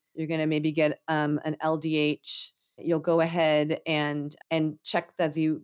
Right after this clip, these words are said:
guys mentioned, the sars cov two antibodies, at least I G G, but if you've got I G M capability as well. And then you're going to wait for everybody else to give their input as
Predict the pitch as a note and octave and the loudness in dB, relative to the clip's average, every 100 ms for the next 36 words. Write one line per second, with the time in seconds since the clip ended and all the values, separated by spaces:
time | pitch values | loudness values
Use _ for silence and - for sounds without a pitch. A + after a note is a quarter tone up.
0 | D#3 E3 D3+ D#3+ D3 D#3+ D3+ D#3 D3+ C#3+ | -4 -2 -2 -4 -4 -4 -2 2 2 2
1 | - - F3 D#3 D3+ - D#3+ D#3 - E3 | -2 -4 0 2 0 0 0 0 -2 0
2 | D3+ D3 - D#3+ D3+ D3 D3 C#3+ C#3 D3+ | 0 -2 -4 -2 -2 -2 -4 -4 -4 -6
3 | E3 - - E3 F3+ F3+ - D#3+ D#3 D3+ | -8 -12 -4 -2 0 -2 0 0 0 -2
4 | - E3 F3 E3 D3+ D#3+ D3 D#3 D3+ D3+ | 2 2 2 0 -2 -4 -2 0 0 0
5 | C#3+ D3+ - D3+ C#3+ D3+ D3 D3 C#3+ C#3 | -2 -2 -4 -6 -4 -4 -2 -2 -4 -6
6 | _ _ _ _ - D#3 D3 D3+ A#2+ B2+ | _ _ _ _ -2 -2 0 0 2 0
7 | F#3+ F#3+ _ _ - F3 F3 F3+ F#3+ G3 | -2 -6 _ _ -2 0 2 2 2 0
8 | F#3+ - F3+ D#3 F3 E3+ F#3 E3+ E3 - | -2 -4 -4 0 0 0 0 0 0 0
9 | D#3+ E3+ F#3 F#3 E3+ F3 - F3+ E3+ D3+ | 0 0 2 2 2 -2 -4 -4 -2 -2
10 | F3 - D3+ | -4 -4 -6